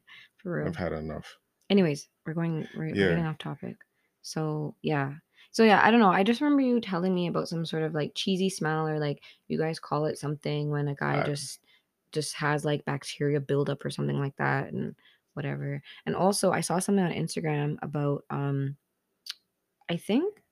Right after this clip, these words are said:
Speaker 1: it was, um, ladies, sh-, make sure your man is brushing their tongues when, yeah,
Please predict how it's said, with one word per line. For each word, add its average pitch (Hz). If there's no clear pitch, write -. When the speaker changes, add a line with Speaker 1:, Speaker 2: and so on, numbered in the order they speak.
Speaker 1:
it 180
was, 180
um, 151
ladies, 170
sh-, -
make 175
sure 185
your 180
man 160
is 151
brushing 151
their 147
tongues 147
when, 156
yeah, 156